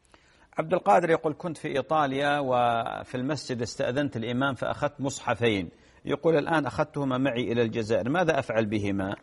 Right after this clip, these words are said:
هل أردهما، هل أرد مكانهما في مسجد في الجزائر أم ماذا؟" عبد القادر، بارك الله فيك، بالنسبة للمصاحف والكتب الموجودة في المساجد الغالب أنها وقف،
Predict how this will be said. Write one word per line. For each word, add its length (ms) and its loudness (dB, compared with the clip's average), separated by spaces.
هل 160 4
أردهما، 920 0
هل 260 0
أرد 380 0
مكانهما 760 -2
في 140 -4
مسجد 340 -2
في 100 -4
الجزائر 540 2
أم 60 2
ماذا؟" 280 0
عبد 220 0
القادر، 380 0
بارك 320 0
الله 160 -4
فيك، 180 -12
بالنسبة 420 -4
للمصاحف 680 0
والكتب 400 -2
الموجودة 460 0
في 80 -2
المساجد 600 -2
الغالب 440 2
أنها 240 -2
وقف، 540 0